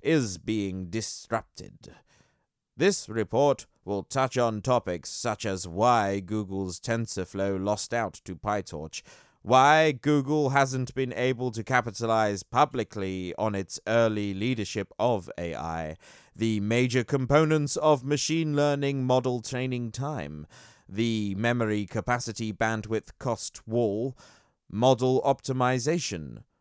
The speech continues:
why other A I hardware companies haven't been able to make a dent in Nvidia's dominance so far, why hardware will start to matter more,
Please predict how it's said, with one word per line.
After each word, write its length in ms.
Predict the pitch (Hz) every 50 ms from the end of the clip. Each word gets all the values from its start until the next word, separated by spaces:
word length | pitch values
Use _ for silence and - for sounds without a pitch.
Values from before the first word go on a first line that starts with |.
| _ _ _
why 400 | 92 110 120 120 120 117 117 -
other 340 | - 131 143 131 117 101 - -
A 160 | 98 104 101
I 240 | 98 98 98 95 95
hardware 500 | 101 110 104 104 101 101 101 104 101 101
companies 600 | - 117 113 104 - 117 113 120 120 117 98 101
haven't 560 | 104 123 147 156 127 110 98 95 95 - -
been 180 | - 101 104 104
able 400 | 101 104 110 110 113 120 123 123
to 160 | - 123 117
make 320 | 117 123 127 135 131 - - -
a 140 | 117 120
dent 580 | 120 98 - 127 139 135 113 92 87 80 - - _ - - -
in 200 | - 110 107 104
Nvidia's 840 | 80 101 104 101 101 95 113 110 113 110 107 104 101 98 90 80
dominance 720 | - - - 117 113 107 98 90 90 90 90 90 - -
so 280 | - - - 104 107 95
far, 540 | - - 110 110 110 82 73 73 73 - _ _ _ _ _ _ _ _ _ _
why 460 | - 92 107 113 120 131 135 135 123
hardware 600 | 104 107 123 120 117 107 92 98 104 107 117 113
will 220 | 104 107 104 104 -
start 420 | - - - 107 107 117 117 -
to 220 | - - - 113
matter 340 | 107 107 107 110 - 120 107
more, 600 | 101 101 101 104 101 95 92 92 101 113 117 110